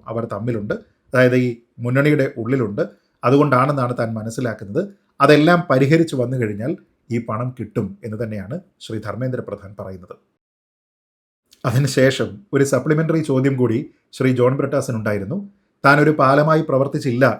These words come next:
എന്നൊന്നും അദ്ദേഹം പറഞ്ഞില്ല. പി എം ശ്രീയുമായി ബന്ധപ്പെട്ടിട്ടല്ല തൻ്റെ ഇടപെടൽ ഉണ്ടായത് എന്ന് അദ്ദേഹം പറഞ്ഞില്ല. പകരം അദ്ദേഹം ചോദിച്ച ഒരൊറ്റ ചോദ്യം മാത്രമാണ്, "ഞങ്ങൾക്ക് കിട്ടാനുള്ള പണം എന്ന് നിങ്ങൾ തരും?" എന്ന് ചോദിച്ചു. അപ്പോൾ കേന്ദ്രമന്ത്രി പറഞ്ഞത് നിങ്ങൾക്ക് കിട്ടാൻ, അതായത്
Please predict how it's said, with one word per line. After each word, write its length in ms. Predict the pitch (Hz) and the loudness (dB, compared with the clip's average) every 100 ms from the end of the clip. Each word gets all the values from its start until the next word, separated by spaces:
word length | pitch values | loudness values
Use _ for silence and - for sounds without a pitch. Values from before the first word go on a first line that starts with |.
| 120 | -4
എന്നൊന്നും 280 | 123 123 117 | -4 -4 -2
അദ്ദേഹം 240 | 113 117 110 | -4 -6 -6
പറഞ്ഞില്ല. 360 | 104 113 104 220 - _ _ _ _ - | -6 -6 -4 -4 -6 _ _ _ _ 4
പി 80 | 156 | 4
എം 60 | 170 | 4
ശ്രീയുമായി 400 | 160 156 156 160 147 | 2 2 2 2 2
ബന്ധപ്പെട്ടിട്ടല്ല 680 | 127 139 143 143 139 113 127 120 - _ _ 123 | 0 -2 -4 -4 -4 -2 2 2 0 _ _ -2
തൻ്റെ 160 | 127 127 | 2 4
ഇടപെടൽ 320 | 123 139 131 113 | 4 2 2 0
ഉണ്ടായത് 400 | 117 135 131 127 - | 4 4 4 2 0
എന്ന് 120 | 113 | -4
അദ്ദേഹം 240 | 113 113 120 | -4 -4 -4
പറഞ്ഞില്ല. 320 | 107 110 101 165 - _ _ - | -6 -8 -6 -8 -8 _ _ 0
പകരം 240 | 147 156 143 | 4 4 4
അദ്ദേഹം 240 | 139 143 143 | 2 -2 -2
ചോദിച്ച 260 | 139 135 139 123 | -4 -4 -2 -2
ഒരൊറ്റ 200 | 117 131 - | -2 -6 -6
ചോദ്യം 260 | 113 117 107 | -4 -4 -4
മാത്രമാണ്, 420 | 101 104 92 117 226 - _ _ _ - | -8 -12 -10 -10 -10 -14 _ _ _ 0
"ഞങ്ങൾക്ക് 400 | 147 175 208 190 127 | 4 6 6 4 -2
കിട്ടാനുള്ള 380 | 143 127 117 117 | 0 -2 -2 -6
പണം 200 | 110 104 - _ _ 131 | -6 -8 -10 _ _ -2
എന്ന് 140 | 139 113 | -2 -4
നിങ്ങൾ 180 | 113 110 | -4 -6
തരും?" 200 | 98 104 - - | -6 -8 -10 -14
എന്ന് 120 | 101 98 | -14 -12
ചോദിച്ചു. 280 | 92 90 - _ _ _ _ _ 120 | -14 -18 -20 _ _ _ _ _ -4
അപ്പോൾ 220 | 127 120 120 117 | 0 0 0 -2
കേന്ദ്രമന്ത്രി 520 | 123 139 120 120 139 | -2 0 0 0 0
പറഞ്ഞത് 280 | 123 104 117 226 - 135 | -2 -2 -4 -6 -4 0
നിങ്ങൾക്ക് 300 | 160 180 - | 2 2 0
കിട്ടാൻ, 260 | 123 104 98 98 | -6 -4 -4 -4
അതായത് 240 | 117 | -4